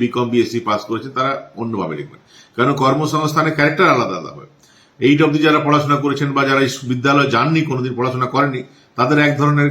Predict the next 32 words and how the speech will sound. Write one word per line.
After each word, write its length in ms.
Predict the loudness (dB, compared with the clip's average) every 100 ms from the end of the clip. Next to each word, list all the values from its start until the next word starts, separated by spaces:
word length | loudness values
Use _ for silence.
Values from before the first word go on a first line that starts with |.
| -2
কাজ, 120 | -6 -8 _ _ _ _ _
আবার 180 | -2 0 2
মাধ্যমিক 340 | 2 2 2 2
অবধি 140 | 2 4
যারা 140 | 2 2
পড়াশোনা 320 | 0 0 -2 -2
করেছেন 200 | -2 0
তাদের 160 | 0 0 -4 -8
অন্য 120 | -4 0 2
ধরনের 260 | 2 0 -4
কাজ, 100 | -8 -12 _ _ _
আবার 180 | 0 2 4
যারা 140 | 2 2
একটু 140 | 0 2
গ্র্যাজুয়েশন 440 | 2 4 4 2 -4 -8 -12 -2 0 2
লেভেলের 320 | 2 2 2
উপরে 240 | 2 4 4 2
আছেন 160 | -2 -8 -14 _
তাদের 180 | 0 2 2
অন্য 120 | 4 4
ধরনের 260 | 2 0 0
কাজের 260 | 0 2 2
ব্যবস্থা 280 | 0 -4 -4 -4 -6 -18 -10
আমরা 160 | -4 -2 -2
সবাই 200 | -2 -2
মিলে 160 | 0 -2 -2
করব। 160 | -4 -2
এই 60 | 0
লড়াই 200 | 0 0 -2
আমাদের 220 | -2 -4 -4
চলবে 260 | -2 2 2 0 -14 _ 0
এবং 180 | 4 4